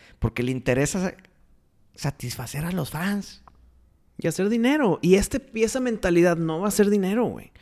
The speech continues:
Speaker 1: ¿Quién?
Speaker 2: ¿Y le, qué, y qué va a pasar? Le va a ir ojete. "Ah, los hombres no están listos para ver estas películas". Pues, güey, la mayoría de tus personas que van a ver la película son hombres, güey.
Speaker 1: No, y dice, no, de hecho sus declaraciones fueron de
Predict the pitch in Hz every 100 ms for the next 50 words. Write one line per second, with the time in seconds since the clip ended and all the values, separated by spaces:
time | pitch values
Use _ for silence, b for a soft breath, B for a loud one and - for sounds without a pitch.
0 | b - 202 147 147 - - 180 190 233
1 | 233 220 269 - 123 104 143 196 190 208
2 | 226 B B B 208 208 202 208 269 202
3 | 160 165 190 - 175 143 156 143 147 -
4 | - 175 202 226 147 147 - 135 135 107
5 | - 190 - - - - 214 233 226 -
6 | 196 196 202 202 220 240 233 - 202 -
7 | 214 226 - 185 208 208 202 208 190 185
8 | 185 180 196 233 277 226 113 - 175 220
9 | 202 196 190 165 120 - - 139 180 123
10 | 110 101 196 - 220 160 - 117 110 -
11 | 120 151 - 147 139 160 175 156 120 -
12 | -